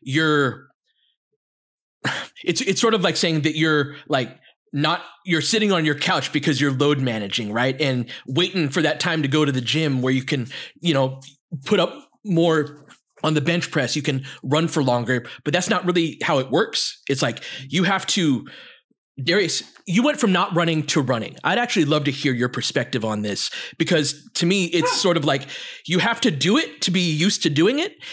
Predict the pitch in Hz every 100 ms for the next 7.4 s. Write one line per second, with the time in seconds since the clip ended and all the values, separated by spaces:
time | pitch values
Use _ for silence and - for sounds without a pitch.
0 | - 175 160 - 160 160 180 262 202 127
1 | 131 175 185 - - 120 165 233 226 208
2 | 247 - 233 226 - 233 247 - - 196
3 | 214 233 269 262 - - 151 202 180 151
4 | 135 131 - 165 170 226 - - 147 131
5 | 107 - - - 135 143 170 202 233 262
6 | 269 156 139 135 - - - _ 143 170
7 | 202 208 180 160